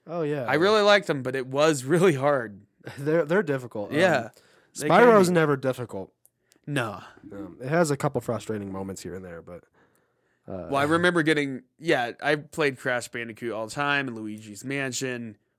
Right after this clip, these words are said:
Speaker 2: on GameCube, and I actually had the GameCube version of Spider-Man two. But then when I got the Wii, they had backwards compatibility, and you could
Speaker 1: Ooh,
Speaker 2: play
Speaker 1: yeah.
Speaker 2: your GameCube games on there.
Speaker 1: Yeah, I remember that. Yeah.
Speaker 2: And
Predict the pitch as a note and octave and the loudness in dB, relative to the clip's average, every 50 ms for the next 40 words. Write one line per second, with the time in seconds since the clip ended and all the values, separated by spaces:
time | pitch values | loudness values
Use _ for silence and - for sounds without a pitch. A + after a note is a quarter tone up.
0 | _ - - A2+ A#2 A2+ B2 A#2+ A#2+ A#2 A2 - - B2 A#2 A2+ A2+ A2 G#2+ G#2+ | _ -16 -16 -14 -12 -10 -10 -8 -8 -10 -12 -10 -10 -8 -8 -8 -10 -12 -12 -16
1 | - _ _ _ _ _ _ _ _ _ _ _ _ - B2+ B2+ B2+ B2 B2 B2 | -20 _ _ _ _ _ _ _ _ _ _ _ _ -12 -8 -6 -6 -6 -6 -6
2 | B2 B2 B2 A#2 G#2+ - - _ _ _ _ _ _ _ _ _ _ _ _ _ | -6 -8 -10 -14 -14 -16 -20 _ _ _ _ _ _ _ _ _ _ _ _ _
3 | _ _ _ _ _ _ _ _ _ _ _ _ _ _ _ _ - C#3+ E3 F#3+ | _ _ _ _ _ _ _ _ _ _ _ _ _ _ _ _ -6 -4 -4 -4
4 | G3 - B3+ A#3+ A#3 G#3 F#3+ D3 - D#3+ F#3 F#3+ - G3+ E3+ C#3 C3 B2+ B2 A2 | -4 -2 -2 0 0 -2 -2 -2 -2 -2 -4 -4 -4 -6 -6 -4 -4 -6 -6 -6
5 | G#2+ A2+ A#2 G#2+ - - B2 A2+ A2 G#2 G2+ G#2 - - A2+ A2 G2+ F#2+ - _ | -10 -12 -12 -10 -6 -6 -6 -6 -6 -10 -14 -16 -14 -14 -12 -12 -14 -16 -18 _
6 | _ _ _ _ _ _ _ - C#3+ C3+ C#3 D#3 D#3 D3+ D3 D3 B2+ B2 C#3 C#3 | _ _ _ _ _ _ _ -4 -4 -2 -2 -2 -2 -2 -2 -4 -6 -8 -6 -6
7 | C3+ C3+ C#3+ C3+ C3 - B2 A#2+ C#3 G3 B3 C4 A#3+ F3 C3 B2 A#2+ B2 B2 A#2+ | -4 -4 -4 -4 -4 -6 -8 -8 -6 -6 -4 -4 -4 -4 -4 -4 -4 -4 -4 -4
8 | A#2+ A#2+ A#2+ - A#2+ B2+ C3 C3 - C3 B2+ B2 - - - A#2 A2 - A#2+ A2+ | -6 -8 -10 -8 -4 -4 -4 -4 -4 -4 -4 -4 -6 -10 -10 -12 -10 -10 -10 -10
9 | G#2 G2 - C#3 E3+ G#3 A#3 F3+ B2+ A2+ A2+ A#2+ B2 B2 B2 D#3+ G3+ G#3 D#3 C3+ | -10 -8 -2 0 2 2 2 0 0 -2 -6 -6 -4 -4 -4 -2 -2 -2 0 0
10 | C3+ C3+ C3 B2+ B2 C3+ C3+ D#3 D3+ - - C#3+ B2 A#2 A#2 A#2+ A2 G2 G2+ G2+ | 0 0 0 -2 -4 -4 -4 -4 -4 -4 -4 -4 -4 -4 -6 -8 -8 -8 -10 -12
11 | - G2 G2 G2 F#2 B2+ D3+ F3 E3+ D#3 D#3+ E3+ E3+ D#3+ C#3 C3+ B2+ A#2+ A2 - | -14 -16 -16 -12 -6 -2 0 0 2 2 2 2 2 2 2 0 -2 -4 -4 -6
12 | C#3+ C#3+ C3+ B2 A#2 - - - _ _ - E3 E3+ E3+ E3+ E3+ E3 D3 C3+ | -6 -6 -6 -8 -10 -14 -18 -20 _ _ -2 0 2 2 2 0 -2 -6 -8